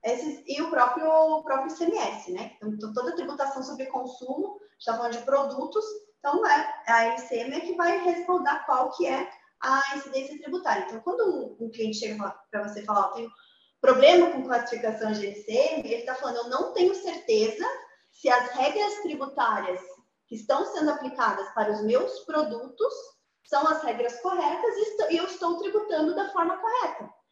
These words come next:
Isso quer dizer que se eu não estiver tributando da forma correta, eu posso estar tributando a mais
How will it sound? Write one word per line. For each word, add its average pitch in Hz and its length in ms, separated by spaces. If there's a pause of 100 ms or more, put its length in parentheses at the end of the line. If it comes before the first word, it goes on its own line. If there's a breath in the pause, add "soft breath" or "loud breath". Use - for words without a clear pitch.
(200)
Isso 233 240
quer - 180
dizer 247 220
que - 80
se 240 100
eu 220 60
não 247 180
estiver - 460
tributando 220 380
da 208 40
forma 214 160
correta, 233 220
eu - 20
posso - 140
estar 214 120
tributando 196 380
a 262 60
mais 370 280